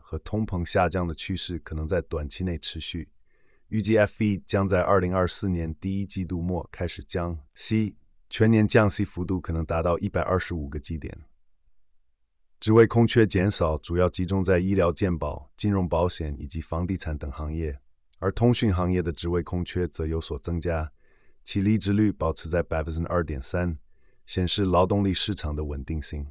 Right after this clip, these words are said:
尽管美国十一月的服务业指数轻微上升，显示服务业活动有所成长，但整体上行空间有限。该报告认为，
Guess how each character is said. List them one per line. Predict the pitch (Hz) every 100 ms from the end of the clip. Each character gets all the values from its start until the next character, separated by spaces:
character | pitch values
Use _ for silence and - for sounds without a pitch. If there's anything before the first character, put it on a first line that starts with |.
| - -
尽 | 131
管 | 135 127
美 | 123 98
国 | 98 101
十 | - 107
一 | 117
月 | 120 107
的 | 95
服 | - 98
务 | 104
业 | 104 90
指 | 76 80
数 | 92
轻 | 85 95 92
微 | 87
上 | - 90
升， | 80 87 82 78 - -
显 | - 92
示 | - 98
服 | - 101
务 | 104
业 | 98
活 | - 87
动 | 85 90
有 | 85 87
所 | 80 73
成 | - 82
长， | 78 69 69 - _ _ _ -
但 | 98 90
整 | 98 98
体 | - 78
上 | - 90
行 | - 80
空 | - 95
间 | 87 85
有 | 78 65
限。 | - 85 71 _ _ _ _ _ _ _ _ _ _ _
该 | - 101
报 | 104
告 | 98
认 | 98 95
为， | 87 85 80